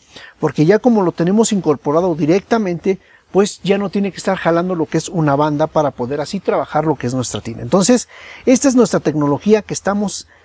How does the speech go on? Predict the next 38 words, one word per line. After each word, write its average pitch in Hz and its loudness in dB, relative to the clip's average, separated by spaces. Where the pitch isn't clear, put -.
viendo, 165 2
la 156 0
cual 190 2
por 202 0
eso 185 -4
es 190 -8
que 220 -8
también 185 -4
se 196 -2
elevan 180 0
los 185 -4
costos 165 -6
de 143 -2
la 123 -2
lavadora. 135 2
Como 160 -2
podemos 220 2
ver, 240 2
esta 233 0
lavadora 175 2
Samsung 185 -2
tiene 208 2
lo 170 2
que 170 2
es 175 2
la 196 0
calidad, 135 -2
¿sí? 196 0
En 156 0
materiales, 151 0
los 143 -6
cuales, 165 -2
pues, 175 -2
este, 143 -6
usan 170 0
muy 165 2
buen 160 2
plástico, 175 -2